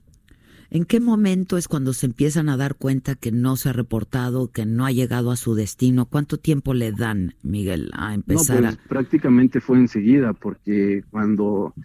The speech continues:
Speaker 2: este, eh, el último mensaje que ella, que ella tuvo y después ya, este, no sé,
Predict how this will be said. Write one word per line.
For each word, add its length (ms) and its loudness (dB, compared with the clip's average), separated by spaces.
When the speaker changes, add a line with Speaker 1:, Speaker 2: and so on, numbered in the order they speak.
Speaker 2:
este, 920 -4
eh, 320 -2
el 260 0
último 300 4
mensaje 480 -2
que 120 0
ella, 560 -2
que 140 -2
ella 200 2
tuvo 320 2
y 40 0
después 420 -6
ya, 220 -2
este, 640 -6
no 200 -4
sé, 460 -6